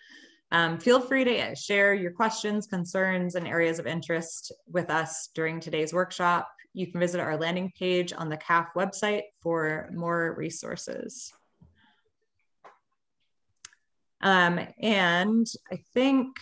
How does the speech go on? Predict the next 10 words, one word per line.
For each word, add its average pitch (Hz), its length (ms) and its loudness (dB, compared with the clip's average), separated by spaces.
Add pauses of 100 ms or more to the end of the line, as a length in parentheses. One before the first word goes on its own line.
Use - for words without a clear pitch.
(1000)
that 185 320 4
we 202 160 0
just 190 200 -2
wanted 214 140 2
to 196 60 0
share 180 280 4
a 180 100 -2
couple 175 260 0
of 165 160 0
pictures. 165 800 0